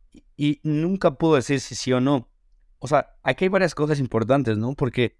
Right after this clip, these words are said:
en el momento que contestas si, si es un commodity o security, eh, pues todo empieza a ser más claro, ¿no? Si es un security, empieza a ser, es, eh, regulado por una,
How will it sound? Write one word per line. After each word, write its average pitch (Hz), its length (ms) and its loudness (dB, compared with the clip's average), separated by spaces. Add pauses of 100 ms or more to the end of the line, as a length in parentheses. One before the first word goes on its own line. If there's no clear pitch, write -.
(1600)
en 135 120 0
el 139 80 0
momento 165 360 0
que 151 100 -4
contestas 139 460 0
si, 123 260 -2
si 120 280 -2
es 120 260 0
un 131 100 -2
commodity 120 420 0
o 113 40 2
security, 117 880 -2
eh, 107 340 -2 (260)
pues 110 220 -6 (420)
todo 131 160 6
empieza 127 260 4
a 117 40 4
ser 123 140 -2 (260)
más 120 300 0
claro, 117 320 2
¿no? 120 280 -2 (600)
Si 120 320 0
es 123 160 0
un 135 100 0
security, 135 600 0
empieza 123 240 0
a 117 40 2
ser, 107 200 -4
es, 107 240 -6
eh, 101 140 0
regulado 107 540 2
por 101 280 -2
una, 110 520 0